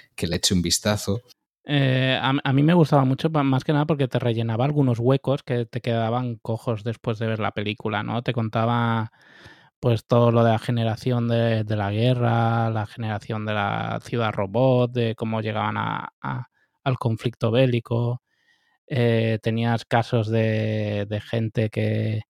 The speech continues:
Speaker 2: que descubría la realidad de Matrix, ¿no? Es,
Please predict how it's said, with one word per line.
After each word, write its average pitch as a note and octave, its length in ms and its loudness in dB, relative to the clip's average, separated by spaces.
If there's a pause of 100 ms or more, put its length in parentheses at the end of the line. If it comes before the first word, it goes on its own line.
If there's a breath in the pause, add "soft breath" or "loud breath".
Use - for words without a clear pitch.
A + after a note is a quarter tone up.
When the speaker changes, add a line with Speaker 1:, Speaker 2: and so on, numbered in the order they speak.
(540)
Speaker 2:
que B2 120 2
descubría A2+ 720 2
la G#2+ 120 0
realidad G#2 360 -2
de G#2 100 -2
Matrix, B2 800 0
¿no? B2+ 340 -2
Es, A2+ 440 -2